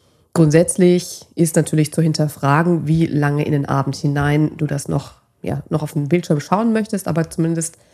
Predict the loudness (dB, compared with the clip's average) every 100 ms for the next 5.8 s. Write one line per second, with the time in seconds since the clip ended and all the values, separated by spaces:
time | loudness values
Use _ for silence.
0 | _ _ -4 0 0 0 -6 0 0 2
1 | 0 2 0 -2 -2 0 0 0 -2 -2
2 | 0 -2 0 0 2 0 -4 -10 0 2
3 | 2 0 0 -2 0 0 0 -2 -4 -2
4 | 2 2 2 0 0 0 0 2 0 0
5 | -2 -2 -2 -4 -2 0 0